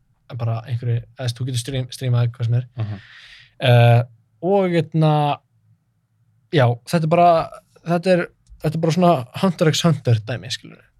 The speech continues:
Speaker 1: Að, veistu hvað það er?
Speaker 2: Ég hef heyrt um það, já.
Speaker 1: Já. Þetta er bara það gott og þetta er bara, þetta er bara s-, þetta er bara svo gott. Þetta er bara,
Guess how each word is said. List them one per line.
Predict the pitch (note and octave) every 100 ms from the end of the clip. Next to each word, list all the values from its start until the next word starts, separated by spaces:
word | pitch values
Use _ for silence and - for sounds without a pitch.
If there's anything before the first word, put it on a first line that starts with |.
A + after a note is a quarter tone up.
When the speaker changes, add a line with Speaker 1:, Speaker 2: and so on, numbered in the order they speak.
| -
Speaker 1:
Að, | C3+ A#2+ - _ _ -
veistu | E3+ F3 D#3
hvað | D#3
það | A2
er? | - - _ _
Speaker 2:
Ég | B2+ C3+
hef | C#3+
heyrt | C3+
um | A#2+ G#2
það, |
já. | G2 F2
Speaker 1:
Já. | C3+ A2 G#2+ G#2+ - - - - _ _ _ -
Þetta | F3+
er | E3+
bara | D#3
það | D#3+
gott | C3+ A2+ - - -
og | E3 C3
þetta | B2+ C3 B2 C#3
er | C#3+
bara, | - C3 B2 A#2 _ -
þetta | B2+ A#2+
er | C3+
bara | B2 B2 A2+ _ _ _ -
s-, | - - -
þetta | C3
er | B2+
bara | B2+ A#2+
svo | - - A#2+
gott. | A#2 -
Þetta | G#3+ C3+
er | B2
bara, | B2